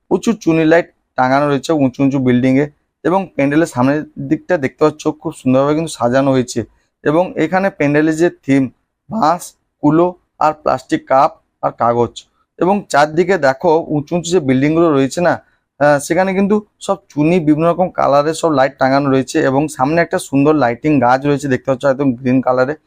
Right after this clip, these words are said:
আহ, এবং প্যান্ডেলের সামনের দিকে অংশটা দেখতে পাচ্ছ, যে স্কাই ব্লুটা দেখতে পাচ্ছ না, এখানে কিন্তু তোমার লাইট যে দেওয়া রয়েছে, কিন্তু এখানে প্লাস্টিকের সব কাপ রয়েছে, জলের সব কা-, গ্লাসগুলো, আহ, ছোট চায়ের কাপ এবং জলের গ্লাস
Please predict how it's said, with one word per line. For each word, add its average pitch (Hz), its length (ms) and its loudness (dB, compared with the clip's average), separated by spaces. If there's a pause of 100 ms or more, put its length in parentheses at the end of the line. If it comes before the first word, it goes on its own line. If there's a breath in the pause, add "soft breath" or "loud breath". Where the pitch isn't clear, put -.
(380 soft breath)
আহ, 135 280 2
এবং 185 280 0
প্যান্ডেলের 160 300 0
সামনের 143 280 -2
দিকে 165 120 2
অংশটা 151 360 0
দেখতে 139 200 -2
পাচ্ছ, 143 120 0
যে 165 140 0
স্কাই 156 360 0
ব্লুটা 175 360 0
দেখতে 151 220 -4
পাচ্ছ 160 160 -4
না, 160 80 0
এখানে 151 320 -2
কিন্তু 165 380 -2 (260 soft breath)
তোমার 160 140 0
লাইট 143 260 2
যে 170 120 0
দেওয়া 170 220 6
রয়েছে, 165 300 -2
কিন্তু 156 280 -2
এখানে 160 280 0
প্লাস্টিকের 160 560 -4
সব 185 140 -4 (160)
কাপ 147 240 4
রয়েছে, 139 260 0
জলের 135 340 0
সব 139 200 -2 (540)
কা-, 135 140 0
গ্লাসগুলো, 127 500 2 (580)
আহ, 135 220 2 (140)
ছোট 165 200 -2
চায়ের 151 360 2
কাপ 147 360 2
এবং 135 240 2
জলের 131 260 0
গ্লাস 135 440 -4